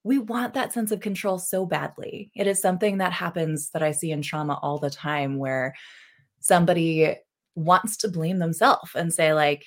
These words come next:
"You know what? If I just weren't drunk, this wouldn't have happened." And it breaks my heart, but you can tell that this is like,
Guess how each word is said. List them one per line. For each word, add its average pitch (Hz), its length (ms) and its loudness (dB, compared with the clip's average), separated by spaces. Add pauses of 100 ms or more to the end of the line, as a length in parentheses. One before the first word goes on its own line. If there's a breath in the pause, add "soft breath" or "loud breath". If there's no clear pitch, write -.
(160)
"You 214 100 0
know 277 140 4
what? 302 400 4
If 208 120 -2
I 214 100 6
just 208 200 -2
weren't 175 220 -4
drunk, - 320 -12 (240)
this 160 180 -8
wouldn't 165 180 -2
have 131 100 -8
happened." 160 680 -6 (420 loud breath)
And 269 120 4
it - 120 -4
breaks 330 320 2
my 202 140 2
heart, 196 460 0
but 214 80 4
you 214 100 0
can 220 160 -2
tell - 540 -2
that 180 160 -4
this 208 160 -2
is 214 160 0
like, 170 340 2